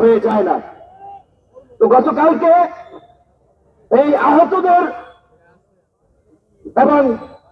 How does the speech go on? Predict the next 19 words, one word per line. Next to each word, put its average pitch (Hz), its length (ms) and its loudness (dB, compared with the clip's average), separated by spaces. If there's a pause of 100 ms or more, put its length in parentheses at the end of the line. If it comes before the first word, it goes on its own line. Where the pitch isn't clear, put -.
(200)
বিশেষ 285 340 0
করে 302 160 2 (640)
হামলায় 311 400 2
ফারুককে 370 400 -4
যারা 320 180 2
আহত 349 180 0 (140)
ক-, - 160 -8 (140)
করেছে, 339 340 0 (460)
আহতদের 339 500 0
ব্যানারে 339 420 2
এসে, 320 180 -4 (760)
আমি 339 200 0 (120)
জানি 320 260 0
না 370 80 -2 (840)
এটা 311 240 2 (320)
সার্জিসকে 294 640 0 (160)
বলতে 311 280 0
হবে, 320 180 0 (880)
এখানে 311 340 2